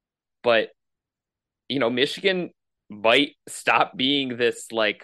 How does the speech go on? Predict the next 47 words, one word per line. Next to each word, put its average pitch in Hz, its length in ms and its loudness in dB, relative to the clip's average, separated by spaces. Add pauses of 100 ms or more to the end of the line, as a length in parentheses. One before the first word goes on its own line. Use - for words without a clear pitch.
pariah, 107 760 2 (340)
you 110 280 -6
know, 110 140 2
with, 107 260 2 (220)
with, 107 220 -4 (240)
like, 101 500 0
certain 127 580 -2
national 110 760 0 (800)
media 123 320 -2
reporters. 113 500 -2
They 110 100 -2
might 120 220 0
stop, 110 380 -2 (560)
because 175 260 -6
it 214 80 4
was 202 80 -2
always 240 320 2
crazy 185 380 -6
to 127 60 -6
me. 117 140 -4
I, 123 200 -2
Steve, 151 240 -4
I 160 60 0
don't 180 120 0
know 151 80 0
how 151 100 -2
much - 160 -6
you 131 80 -6
would 135 120 -6
travel, 113 560 0 (540)
uh, 104 180 -2
like, 98 180 -8
to 127 100 -10
the 98 100 -12
southern 117 400 2
parts 113 240 2
of 95 40 -6
the 92 80 -4
country, 127 300 -6
but, 107 80 2
like, 107 180 0
if - 100 -12
I 160 100 6
were 160 120 6
in 131 80 0
Florida 127 680 2
or 98 420 -4